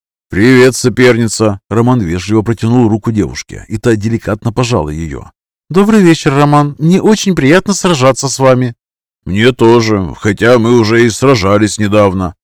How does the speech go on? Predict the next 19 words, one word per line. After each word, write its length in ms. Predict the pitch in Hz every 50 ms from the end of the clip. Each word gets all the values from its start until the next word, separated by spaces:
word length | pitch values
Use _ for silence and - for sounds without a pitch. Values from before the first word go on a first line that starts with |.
| _ _ _ -
Ромка 360 | - 107 117 107 101 - 107
ослепительно 560 | 98 - - 110 98 117 117 - - 107 110
улыбнулся, 720 | 113 117 120 127 127 113 101 73 69 - - - - - -
включив 520 | - - 143 147 135 - - 92 101 92 -
всё 200 | - - 104 104
своё 360 | - - 101 104 110 113 90
обаяние 500 | 104 101 101 95 104 107 110 113 113 113
на 120 | 123 127
максимум. 520 | 123 95 78 - - - 67 62 55 53 - _ _ _ _ _ _ _ 135
«Я 140 | 156 175
ваша 240 | 180 196 190 - 180
поклонница. 720 | 180 196 180 - 131 143 147 160 156 135 - - 131 123 127 - _ _ -
С 100 | - -
самого 480 | - - 175 190 190 160 123 113 110
первого 600 | - - 135 175 190 180 175 151 117 104 87 82
вашего 400 | 104 147 180 170 - 165 175 190
боя 320 | 180 147 135 147 147 143 127
с 120 | - - -
Уиллисом 640 | 151 151 151 151 143 135 131 - - 135 135 127